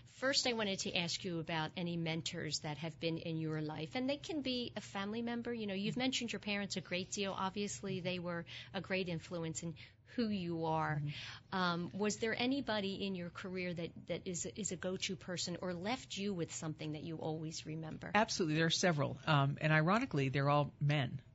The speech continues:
Speaker 2: Um, but they were people who, who helped me early on in my career to identify what the next step would be. And they were already expert in this crazy little world of office furniture and architecture and design.
Speaker 1: Yeah.
Speaker 2: And, um, I've had the privilege to work for some really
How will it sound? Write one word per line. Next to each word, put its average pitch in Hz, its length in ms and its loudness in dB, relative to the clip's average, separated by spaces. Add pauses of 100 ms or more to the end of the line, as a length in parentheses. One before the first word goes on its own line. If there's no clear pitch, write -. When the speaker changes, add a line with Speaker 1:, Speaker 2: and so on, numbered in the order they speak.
Speaker 2:
Um, 143 340 4
but 156 140 0
they 165 100 4
were 160 140 2
people 202 320 -2
who, 175 260 0 (240)
who 143 300 2
helped - 340 0
me 151 160 2
early 151 280 4
on 139 140 4
in 139 120 2
my 131 160 2
career 131 560 0
to - 160 0
identify 131 800 4 (800)
what 147 200 2
the 139 60 2
next 131 300 2
step - 320 -2
would - 160 -10
be. 135 240 -10 (200)
And 139 520 4
they 156 160 6
were 156 340 4
already 143 500 4
expert 131 500 -2 (120)
in 135 140 2
this 127 220 0
crazy 135 380 2
little 135 180 2
world 131 300 2
of 127 120 0 (120)
office - 300 0
furniture 143 520 -2
and 151 200 -4
architecture 147 460 0
and 139 80 2
design. 143 520 2
Speaker 1:
Yeah. 143 180 4
Speaker 2:
And, 139 220 6
um, 139 200 6 (280)
I've 185 180 6
had 202 180 8
the 180 60 2
privilege 175 460 2
to 143 80 0
work 131 220 -2
for - 120 -4
some 135 200 2
really 143 300 2